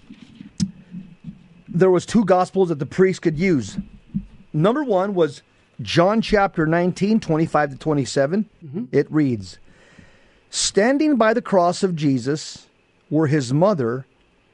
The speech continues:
Speaker 1: and his mother's sister, Mary the wife of Clopas, and Mary Magdalene. When Jesus saw his mother and the disciples there, whom he loved, he said to his mother,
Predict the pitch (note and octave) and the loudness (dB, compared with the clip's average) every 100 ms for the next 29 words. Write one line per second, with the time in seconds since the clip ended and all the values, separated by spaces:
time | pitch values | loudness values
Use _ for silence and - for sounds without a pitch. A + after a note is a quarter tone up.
0 | _ - D3 D3 B2+ D3+ F3 D#3+ C3+ - | _ -2 0 0 0 2 2 0 -2 0
1 | E3+ - A2 G#2+ G#2+ _ _ _ - - | 0 -2 -8 -10 -12 _ _ _ -20 -20
2 | _ _ B2+ C#3 E3+ F#3+ F#3+ E3 D3 D3 | _ _ 0 2 4 2 2 2 0 -2
3 | C#3+ - - F#3 F#3+ - A#2 - - - | -8 -4 0 2 0 -6 -10 -14 -18 -20
4 | _ _ _ _ _ C#3 D3 D#3 E3 E3 | _ _ _ _ _ 0 2 2 2 2
5 | D3+ E3 E3+ B2 G#2+ G2+ G2 _ _ _ | 0 0 -2 -4 -6 -8 -12 _ _ _
6 | _ _ _ _ _ F3 F#3+ D3 B3 D4 | _ _ _ _ _ 2 4 4 2 2
7 | C#4 - A3+ E3 B2 D#3 G#3+ D3 C3 C3 | 0 2 4 2 2 2 2 2 0 0
8 | B2 A#2+ F3 G#3 E3+ C#3 A2+ G3+ D3+ A#2+ | -2 2 2 2 0 -2 0 2 2 0
9 | B2+ _ _ _ - D#3 C3+ C#3 D#3+ G3 | -6 _ _ _ -2 0 2 2 4 2
10 | D3+ A#2+ D3+ F3+ F3 D3+ B2+ E3+ E3 G#2 | 0 -2 -2 0 2 0 0 0 0 -4